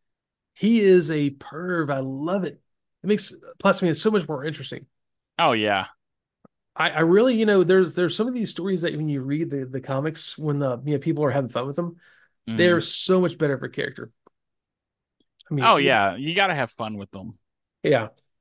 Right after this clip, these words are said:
Speaker 1: I mean, even, like, they, uh, they tried to do that with, uh, Moon Knight, but they just couldn't go on the full,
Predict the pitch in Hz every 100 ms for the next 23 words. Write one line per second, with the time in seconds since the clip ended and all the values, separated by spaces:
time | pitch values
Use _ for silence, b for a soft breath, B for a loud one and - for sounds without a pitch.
0 | - 247 302 277 269 247 220 196 202 180
1 | 170 165 156 233 233 175 165 151 143 147
2 | 131 123 156 170 123 123 131 117 120 151
3 | 147 135 - 160 139 131 - _ _ -
4 | 151 147 143 127 - - 156 147 135 131